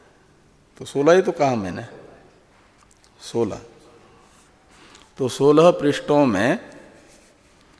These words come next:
ये सद हेतु असद हेतु की चर्चा है, असद हेतुओं की चर्चा है। उससे पहले सद हेतुओं की चर्चा हुई। ये सोलह पृष्ठ पढ़ने, पढ़ने पर अनुमान में कौन से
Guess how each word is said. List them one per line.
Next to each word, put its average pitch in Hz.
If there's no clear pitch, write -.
ये 123
सद 131
हेतु 123
असद 120
हेतु 113
की 147
चर्चा 104
है, -
असद 135
हेतुओं 117
की 104
चर्चा -
है। 80
उससे 120
पहले 117
सद 123
हेतुओं 110
की 104
चर्चा 98
हुई। 101
ये 127
सोलह 131
पृष्ठ -
पढ़ने, 120
पढ़ने 113
पर 120
अनुमान 110
में 107
कौन 117
से -